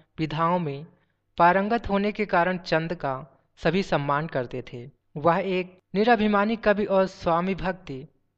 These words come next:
सेवक था। दोनों चंद और पृथ्वी के जन्म मरण का संयोग भी साथ ही साथ हुआ। इतिहास में यह अपने किस्म की अनोखी घटना है। गजनी में रहते हुए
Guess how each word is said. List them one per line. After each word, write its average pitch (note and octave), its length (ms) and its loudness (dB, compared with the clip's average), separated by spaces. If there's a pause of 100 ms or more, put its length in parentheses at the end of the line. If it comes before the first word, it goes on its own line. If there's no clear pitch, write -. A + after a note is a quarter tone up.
(100)
सेवक D#3 380 0
था। C3+ 500 -10 (220)
दोनों F3+ 480 0 (360)
चंद A#3 260 4
और A3+ 160 4
पृथ्वी F#3 420 -4
के A3 160 0
जन्म G3 340 0
मरण F3+ 280 2
का D3 560 -2
संयोग F3+ 460 0
भी F3 360 -6 (300)
साथ F3 280 2 (120)
ही A#3 80 -2
साथ D3+ 300 0
हुआ। B2+ 340 -6 (280)
इतिहास F3 520 0
में F3+ 280 -6 (560)
यह A3 160 4
अपने G#3+ 340 0
किस्म A3+ 320 -4
की A3+ 180 -4
अनोखी F3 420 0
घटना D3 380 -4
है। C3+ 300 -10 (380)
गजनी E3+ 380 0
में G3 120 2
रहते D#3 300 0
हुए G3 440 0